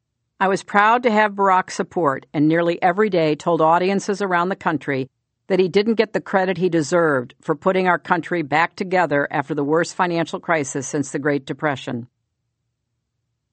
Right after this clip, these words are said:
At the same time, there were big problems that still needed fixing in America, and part of my job as candidate was to make it clear that I saw them and was ready to take them on. Inevitably,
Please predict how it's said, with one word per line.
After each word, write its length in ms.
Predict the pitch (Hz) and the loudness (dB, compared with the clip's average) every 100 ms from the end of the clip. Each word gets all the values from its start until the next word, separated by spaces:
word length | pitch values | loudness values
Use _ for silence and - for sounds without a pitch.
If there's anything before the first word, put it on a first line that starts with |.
| _ - | _ -4
At 120 | 226 | 0
the 80 | 233 | 0
same 320 | - 294 285 | 2 2 2
time, 480 | 247 185 151 131 - - | 2 0 0 -2 -4 -2
there 120 | 180 | 0
were 120 | 180 | 0
big 260 | 143 196 196 | 2 -2 -2
problems 640 | - 180 156 156 170 160 | 0 2 4 0 0 -2
that 180 | 143 131 | -4 -4
still 260 | - 196 | 0 0
needed 360 | 185 175 175 160 | 2 2 0 -2
fixing 400 | 233 226 - 170 | -4 -4 -4 -2
in 80 | 147 | 0
America, 580 | 147 143 131 - 135 139 _ _ _ - | 0 0 -2 -6 -10 -10 _ _ _ -4
and 160 | 165 | -4
part 200 | 160 208 | 2 2
of 80 | 180 | 2
my 240 | 170 196 240 | 2 2 2
job 360 | 214 180 175 | 2 4 4
as 160 | 180 - | 0 -2
candidate 640 | 208 196 175 143 135 147 | -2 0 0 0 -2 -2
was 140 | 160 | -4
to 100 | - | -2
make 240 | 170 170 175 | 0 2 0
it 140 | - | -4
clear 280 | - 185 175 | -4 0 0
that 140 | 170 | 0
I 120 | 160 143 | -2 -4
saw 340 | - 185 190 | 0 2 2
them 240 | 220 254 254 | 0 -2 -2
and 120 | 160 | 0
was 160 | 165 - | 0 0
ready 280 | 165 160 175 | 0 0 0
to 80 | 170 | -2
take 300 | 170 160 - | -4 -4 -2
them 120 | 170 | 0
on. 360 | 151 131 135 - _ _ _ _ _ _ - | 0 -2 -8 -14 _ _ _ _ _ _ -2
Inevitably, 800 | 214 233 220 190 147 131 - | 2 4 4 0 0 -4 -6